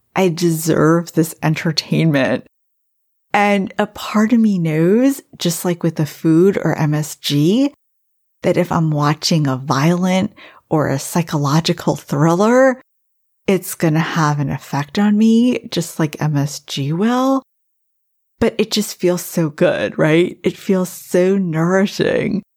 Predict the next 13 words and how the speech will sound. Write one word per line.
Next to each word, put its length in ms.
when 380
I'm 160
tired, 720
I'm 120
depleted, 880
and 120
I'm 200
watching 500
this 240
incredible 1000
show. 580
But 600
our 180